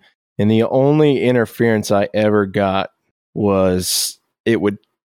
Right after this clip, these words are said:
turn off and then on really quickly. And if it would do that, it would just stop moving completely, which is better than it flipping out and diving down into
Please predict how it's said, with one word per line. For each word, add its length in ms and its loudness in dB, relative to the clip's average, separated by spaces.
turn 380 -2
off 380 -2
and 160 -2
then 200 0
on 320 -2
really 260 0
quickly. 640 -4
And 120 2
if 140 -2
it 100 0
would 220 -4
do 200 4
that, 340 0
it 80 -6
would 160 -4
just 180 -2
stop 320 -2
moving 320 -4
completely, 480 -2
which 240 -2
is 140 0
better 760 0
than 260 0
it 160 -2
flipping 500 0
out 320 0
and 240 -2
diving 720 -2
down 320 -2
into 720 -4